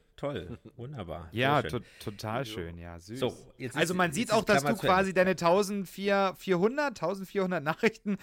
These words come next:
Speaker 3: ähm, tatsächlich auch beantwortet hast, beziehungsweise du musst sie ja durchgegangen sein, weil sonst hättest du sie
Speaker 2: Jede
Speaker 3: ja nicht
Speaker 2: einzelne.
Speaker 3: kennengelernt.
Speaker 2: Jede einzelne habe ich beantwortet. Das war mein Anspruch.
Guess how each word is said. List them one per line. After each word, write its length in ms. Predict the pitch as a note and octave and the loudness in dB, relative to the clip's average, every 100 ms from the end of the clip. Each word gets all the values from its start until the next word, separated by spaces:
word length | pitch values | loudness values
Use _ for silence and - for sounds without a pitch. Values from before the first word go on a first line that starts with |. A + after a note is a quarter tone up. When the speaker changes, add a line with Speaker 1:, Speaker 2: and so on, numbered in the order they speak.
| - E3+ - | -8 -10 2
Speaker 3:
ähm, 360 | E3 E3 E3+ | 2 2 -2
tatsächlich 500 | D3 D3+ C3+ F3+ F#3 | 0 0 2 0 0
auch 140 | - D#3 | -2 0
beantwortet 540 | C#3+ B2 G#3 G3 C3 | 0 0 0 2 4
hast, 160 | C#3+ D3 | 2 0
beziehungsweise 300 | D3 D3 C#3+ | -6 0 0
du 60 | |
musst 260 | C#3+ G3+ - | 2 -2 0
sie 60 | D#3 | 0
ja 60 | |
durchgegangen 420 | C#3+ F3 D#3 C3 | 0 -2 -2 -2
sein, 200 | C3+ C3+ | -2 -2
weil 100 | C3+ | -2
sonst 220 | C3 C3+ D3+ | -2 -4 -8
hättest 240 | D3 - | -8 -6
du 260 | D3 C#3+ C3 | -4 -2 -4
sie 140 | C3 | -4
Speaker 2:
Jede 100 | C3+ | -2
Speaker 3:
ja 60 | C#3+ | -2
nicht 80 | - | -4
Speaker 2:
einzelne. 160 | F3 | -6
Speaker 3:
kennengelernt. 540 | E3 G2+ F2+ E2+ G2 - | -6 -6 -6 -10 -14 -16
Speaker 2:
Jede 320 | F#2 A#2+ A#2 | -8 -4 -2
einzelne 380 | D#3 A2 D#3+ G#2 | -2 2 2 2
habe 140 | D#3+ | -2
ich 80 | D#3 | -2
beantwortet. 580 | D3 D#3+ F3 - - C#3+ | -4 -6 -8 -10 -8 -6
Das 140 | B2+ | -6
war 100 | D#3 | -4
mein 180 | C#3+ G2+ | -6 -6
Anspruch. 480 | D#2+ B2 - D2+ | -8 -12 -12 -18